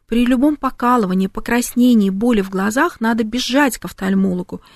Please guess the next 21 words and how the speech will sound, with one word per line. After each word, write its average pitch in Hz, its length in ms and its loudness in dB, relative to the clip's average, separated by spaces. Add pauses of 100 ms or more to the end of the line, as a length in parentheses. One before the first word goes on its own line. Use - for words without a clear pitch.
(180)
потому 233 320 2
что 233 200 -2
тот 233 360 0
иридоциклит, 220 1040 -2
передний 196 380 -2
увеид, 214 340 0
который 202 360 -4
развивается 202 640 -4
при - 160 -8
болезни 196 420 0
Бехтерева, 208 640 -4 (440)
а, 190 260 0 (600)
в - 180 -10
ранних 320 400 4
стадиях 196 540 0
можно 233 320 0
вылечить 202 520 -4
каплями. 190 680 -4 (360)
Далее 226 440 4
требуются 226 680 0
уже, 220 440 0